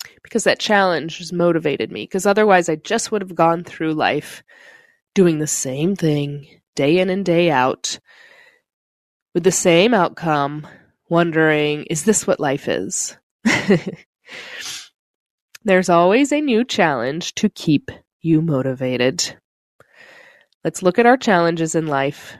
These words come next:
as motivators to push ourselves to become better and stronger physically, emotionally, and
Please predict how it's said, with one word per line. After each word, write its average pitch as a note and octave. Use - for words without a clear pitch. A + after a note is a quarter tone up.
as D3+
motivators D3
to F3+
push -
ourselves D#3
to -
become D3
better A3
and G3+
stronger D3+
physically, F#3
emotionally, D#3
and E3